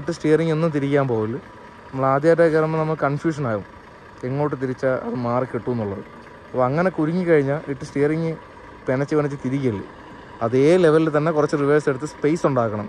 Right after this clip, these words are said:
എന്നിട്ട് നമ്മൾ തിരിക്കണം. ഇപ്പോൾ കണ്ട ആളെ കയറ്റണ കണ്ട വണ്ടി ഇറങ്ങി നോക്കി, ഇറങ്ങി നോക്കി,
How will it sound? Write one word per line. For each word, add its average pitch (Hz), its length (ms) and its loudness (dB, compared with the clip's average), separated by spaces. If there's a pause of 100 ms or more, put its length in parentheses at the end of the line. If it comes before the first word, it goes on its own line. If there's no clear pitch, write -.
എന്നിട്ട് 190 280 -2
നമ്മൾ 151 160 0 (1040)
തിരിക്കണം. 110 340 -4 (880)
ഇപ്പോൾ - 180 -8
കണ്ട 123 120 -2 (160)
ആളെ 120 160 -2
കയറ്റണ 131 280 -2
കണ്ട 107 120 -2 (140)
വണ്ടി 104 180 -4 (800)
ഇറങ്ങി 120 240 -2
നോക്കി, 117 260 -2
ഇറങ്ങി 117 240 -2
നോക്കി, 110 200 -2